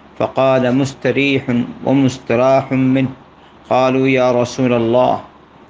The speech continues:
ما المستريح والمستراح منه؟" فقال:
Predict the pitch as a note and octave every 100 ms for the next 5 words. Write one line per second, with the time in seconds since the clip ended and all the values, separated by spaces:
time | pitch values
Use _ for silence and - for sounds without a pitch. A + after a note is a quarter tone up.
0 | - - A#2 C3 C3 C3+ C3+ - C3 B2
1 | C3+ C3 C3 A#2 B2 C#3 C3 C3 - B2+
2 | C3 C3+ A#2 B2 C3 A#2+ - - - -
3 | - A#2 - C3+ B2